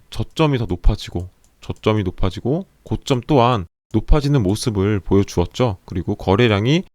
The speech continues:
일부 하락하는 듯 했지만 다시 한번 또 상승해주는 모습을 보여주고 있습니다. 그리고 바로 오늘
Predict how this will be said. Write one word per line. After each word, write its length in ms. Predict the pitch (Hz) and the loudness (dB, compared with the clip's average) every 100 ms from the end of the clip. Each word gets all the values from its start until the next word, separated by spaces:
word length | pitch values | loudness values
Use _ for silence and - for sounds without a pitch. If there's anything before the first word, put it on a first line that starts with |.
| _ _ _ | _ _ _
일부 260 | 98 104 107 | -6 -4 -6
하락하는 560 | - 156 160 - 143 | -4 -2 -2 -2 -2
듯 180 | 123 117 | -2 -8
했지만 420 | 139 - 117 139 | -10 -6 -2 -2
다시 280 | 156 - - | -2 -6 -4
한번 160 | 107 98 | -4 -4
또 80 | 95 | -6
상승해주는 640 | 131 131 131 117 107 104 | -6 -4 -2 -2 -2 -2
모습을 560 | 90 - 104 95 110 98 _ | -2 -2 0 0 0 -4 _
보여주고 440 | - 107 101 107 131 | -2 0 0 0 -2
있습니다. 480 | - 95 87 92 - _ _ _ _ _ _ _ - | -2 -4 -4 -4 -6 _ _ _ _ _ _ _ -6
그리고 260 | 113 113 | -2 -2
바로 340 | 120 - 113 107 | 2 2 4 2
오늘 360 | 98 110 90 | 2 0 -2